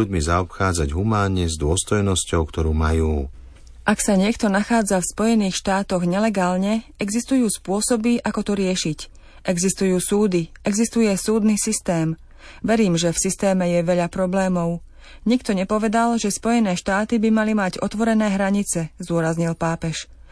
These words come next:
Speaker 2: „Myslím si, že každá krajina má právo rozhodovať o tom, kto, ako a kedy do nej vstúpi,“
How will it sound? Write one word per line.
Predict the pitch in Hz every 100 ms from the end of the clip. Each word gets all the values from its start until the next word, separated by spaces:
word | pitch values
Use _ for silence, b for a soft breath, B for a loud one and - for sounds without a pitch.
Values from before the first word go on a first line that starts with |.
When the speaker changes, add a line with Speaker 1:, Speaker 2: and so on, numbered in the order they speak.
| B B B
Speaker 2:
„Myslím | 180 185 185
si, | 185 226 202
že | 180
každá | 180 220 190 170
krajina | - 170 170 170
má | 170 165
právo | - 175 175 175
rozhodovať | 185 196 190 185 170
o | - 180
tom, | 196 202 214
kto, | - - 240 247 -
ako | 214 - 233 226
a | 165 165
kedy | 220 220 202
do | 196
nej | 185 185
vstúpi,“ | - 190 190 170 151